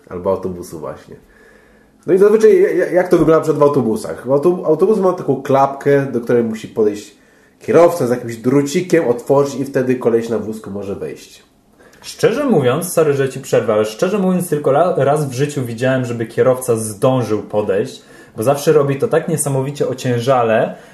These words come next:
Speaker 2: że w międzyczasie ktoś z autobusu wyjdzie, wyjdzie parę osób, po prostu podniosą kolesia na wózku i go wniosą do środka.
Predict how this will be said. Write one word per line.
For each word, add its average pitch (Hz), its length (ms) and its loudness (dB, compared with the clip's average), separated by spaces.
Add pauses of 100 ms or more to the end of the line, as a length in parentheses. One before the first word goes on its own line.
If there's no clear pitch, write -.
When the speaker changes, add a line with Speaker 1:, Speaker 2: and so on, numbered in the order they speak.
Speaker 2:
że 123 140 -2
w 123 80 -4
międzyczasie 143 600 0
ktoś 147 280 2
z 127 100 -4
autobusu 131 600 -2
wyjdzie, 123 380 0
wyjdzie 143 260 -2
parę 131 280 2
osób, 135 340 0
po - 100 -2
prostu - 280 -8
podniosą 120 540 -2
kolesia 107 400 -2
na 107 120 -4
wózku 110 360 -4
i 107 80 -2
go 110 120 -4
wniosą 110 400 -2
do 107 80 -4
środka. - 500 -4